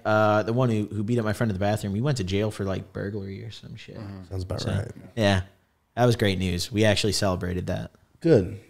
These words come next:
Speaker 1: Yeah,
Speaker 3: What a
Speaker 1: we
Speaker 3: fucking
Speaker 1: actually, we actually were super happy to hear that. We were like, "Wow, this is the best
Speaker 3: Perfect.
Speaker 1: news of the year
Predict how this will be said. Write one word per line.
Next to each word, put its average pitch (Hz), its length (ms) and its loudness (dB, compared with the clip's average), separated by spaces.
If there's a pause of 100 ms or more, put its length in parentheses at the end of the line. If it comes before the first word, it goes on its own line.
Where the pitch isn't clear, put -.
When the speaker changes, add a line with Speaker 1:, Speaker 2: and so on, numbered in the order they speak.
(120)
Speaker 1:
Yeah, 98 100 -4
Speaker 3:
What 95 80 2
a 104 40 4
Speaker 1:
we 95 80 0
Speaker 3:
fucking 107 120 4
Speaker 1:
actually, 104 360 0 (460)
we 143 120 6
actually 147 300 6
were 120 60 2
super 123 300 0
happy 113 300 -2
to 101 40 -6
hear 104 220 -6
that. 98 140 -8
We 98 80 -6
were 104 40 -4
like, 95 160 -6
"Wow, 90 160 -2
this 95 160 -4
is - 180 -12 (640)
the - 60 -18
best 104 380 0
Speaker 3:
Perfect. - 40 0
Speaker 1:
news 101 200 -2
of 95 60 -6
the 101 60 -6
year 104 300 -4